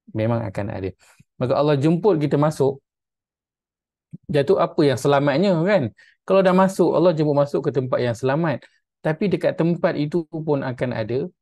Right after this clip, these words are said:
akan ada syaitan. Apa bezanya kalau duduk di luar rumah? Bezanya ialah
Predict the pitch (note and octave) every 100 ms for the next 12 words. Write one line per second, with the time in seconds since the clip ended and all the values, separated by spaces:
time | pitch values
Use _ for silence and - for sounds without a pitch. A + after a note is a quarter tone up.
0 | _ - A#2 D3 C3 A#2 A2+ - A2 G2+
1 | G#2 G2 G2+ G2+ G#2+ - _ _ _ _
2 | _ _ _ _ _ D3+ G3 D#3+ C#3 C3
3 | B2+ C#3+ C3+ A#2+ A2+ A2+ B2 B2 A2 A2
4 | A2 G#2+ A#2 C#3+ D3+ _ _ _ A#2 B2
5 | B2 C3+ E3 C#3 B2+ B2 A#2 G#2 G#2